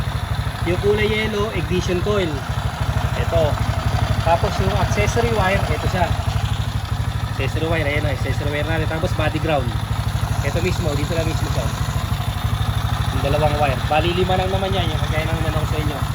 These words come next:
Ganun lang, kasayan, yung paglalagay ng R P M. Kahit saan motor to, kasayan, ha. Kahit saan motor, pe-, pwede nang ilagay. Tapos hanapan nyo lang siya ng magandang pwesto, yung kitang-kita nyo. Pag meron kayong hindi nakuha, mag-comment lang kayo, sasagutin ko yan.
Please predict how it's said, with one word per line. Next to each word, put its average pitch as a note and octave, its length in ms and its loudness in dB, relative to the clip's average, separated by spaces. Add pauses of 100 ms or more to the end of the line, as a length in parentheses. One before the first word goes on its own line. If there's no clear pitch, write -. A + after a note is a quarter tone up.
(1900)
Ganun G#3 200 6
lang, A#3 120 4
kasayan, G#3+ 480 -2
yung F#3+ 160 0
paglalagay F#3+ 480 2
ng F#3+ 160 2
R F3 280 2
P - 40 0 (160)
M. D#3 160 0
Kahit F#3 160 0
saan G3 160 0
motor G3+ 240 0
to, - 120 -2
kasayan, G#3 360 0
ha. G3 140 0 (1500)
Kahit F3 160 4
saan F#3+ 200 2
motor, F#3+ 280 0
pe-, F3 120 0
pwede E3 280 0
nang E3 160 0 (160)
ilagay. E3 320 0
Tapos - 360 0
hanapan D#3 320 0
nyo D#3 160 2
lang D3+ 80 0
siya D#3 120 0
ng D#3 120 2
magandang D#3 360 0
pwesto, - 280 0
yung C#3+ 200 0
kitang-kita C#3 520 0
nyo. C3 120 0 (800)
Pag C#3+ 160 2
meron E3+ 240 0
kayong F3+ 240 2
hindi F3+ 240 0
nakuha, F#3+ 480 0
mag-comment F3 400 0
lang F3 160 0
kayo, F3 160 4
sasagutin D3+ 480 4
ko D#3 80 2
yan. C#3+ 160 2